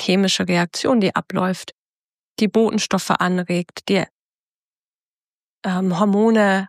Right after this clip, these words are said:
ausschüttet. Das passiert einfach allein dadurch, dass wir ätherische Öle einatmen. Ich hab am Anfang, als die ätherischen Öle so in mein Leben kamen,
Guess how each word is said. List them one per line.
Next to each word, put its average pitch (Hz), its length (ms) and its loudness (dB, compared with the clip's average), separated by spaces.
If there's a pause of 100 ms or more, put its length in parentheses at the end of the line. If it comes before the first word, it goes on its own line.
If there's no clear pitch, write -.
(140)
ausschüttet. 185 840 -2 (580)
Das - 180 -4
passiert 233 720 0
einfach 190 480 -2
allein 185 600 0 (340)
dadurch, 175 320 0
dass - 300 -2
wir 175 260 -2 (1200)
ätherische 185 520 -2
Öle 190 260 2
einatmen. 185 720 -2 (1500)
Ich - 200 -2
hab 233 160 2
am 214 160 0
Anfang, 247 840 0 (960)
als 214 220 0
die - 100 -4
ätherischen 214 480 -2
Öle 220 200 -2
so 214 120 -2
in 208 120 2
mein 196 260 2
Leben 220 440 0
kamen, 233 500 0